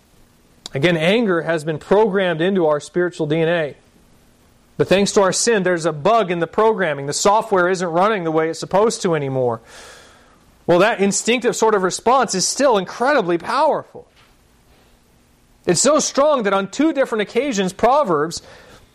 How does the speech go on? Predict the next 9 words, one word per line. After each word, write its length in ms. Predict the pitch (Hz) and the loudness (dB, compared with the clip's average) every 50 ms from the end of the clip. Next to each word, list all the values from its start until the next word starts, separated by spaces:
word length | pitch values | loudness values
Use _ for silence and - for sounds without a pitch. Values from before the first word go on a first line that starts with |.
| - _ _ - | -20 _ _ -2
actually 300 | 190 233 254 - - 233 | 0 0 0 0 -2 -2
compares 500 | - 220 180 - - 247 269 320 311 226 | -2 -2 -4 -2 0 0 2 2 0 0
the 80 | 247 240 | 0 0
one 160 | 220 214 202 | 0 0 0
who 120 | 196 220 | -2 -4
can 140 | - 196 190 | -4 -4 -2
control 500 | 165 185 170 - - 240 285 330 320 247 | -2 -2 -4 0 2 2 4 4 2 2
that 360 | 190 208 208 208 202 - - _ - | 2 2 2 2 0 -4 -8 _ -6
response 920 | 175 165 - - - 247 277 320 285 196 135 117 131 - - - - - | -4 -4 -4 -2 0 2 2 4 4 2 0 -2 -6 -10 -8 -8 -8 -8